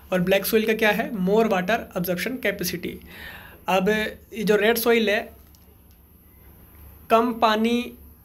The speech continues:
सोखने की वजह से, ठीक है, जो रेड सॉइल की पिचेस होती है ना, हमेशा ड्राई रहती है, हमेशा सूखी रहती है, ठीक है? चौथा पॉइंट है हमारा has more silt content। रेड सॉइल में क्या होता है ना, सिल्ट कंटेंट ज़्यादा पाया जाता है, इसी वजह से क्या होता है,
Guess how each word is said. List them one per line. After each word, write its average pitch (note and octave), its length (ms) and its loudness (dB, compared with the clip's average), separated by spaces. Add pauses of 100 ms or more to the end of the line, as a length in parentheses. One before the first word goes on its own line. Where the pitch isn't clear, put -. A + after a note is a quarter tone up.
(140)
सोखने A3+ 480 2
की A#3 140 0
वजह G3 240 2
से, F#3 260 -6 (320)
ठीक G3+ 180 -2
है, F3+ 220 -4 (260)
जो F#3 140 0
रेड G3+ 200 2
सॉइल G#3+ 180 -2
की A3 100 -4
पिचेस A3 220 -8
होती G#3+ 160 -2
है G#3+ 60 0
ना, A#3 60 0
हमेशा G#3+ 300 -4
ड्राई F#3 380 2
रहती E3 280 -4
है, F3 60 -2
हमेशा F3+ 240 -4
सूखी F#3 340 -4
रहती F3 300 -6
है, F3+ 120 -12 (380)
ठीक G3 140 -2
है? G3 140 -6 (460)
चौथा G3 200 2
पॉइंट A3 260 2
है A3 60 4
हमारा G#3+ 300 2
has G#3 180 0
more F#3+ 280 0
silt G3+ 240 -2
content। F3 500 -4
रेड G3+ 260 2
सॉइल A3 280 0
में A3 120 2
क्या A3 100 0
होता F#3+ 160 -2
है G#3 40 -2
ना, A#3+ 60 -4
सिल्ट A3+ 300 0
कंटेंट G#3+ 520 -2 (120)
ज़्यादा F#3 300 2
पाया F3+ 240 0
जाता D#3+ 240 -6
है, D#3 160 -10 (100)
इसी G3 220 -2
वजह G#3+ 200 4
से G#3+ 120 0
क्या G#3+ 140 0
होता F3+ 220 -2
है, - 140 -6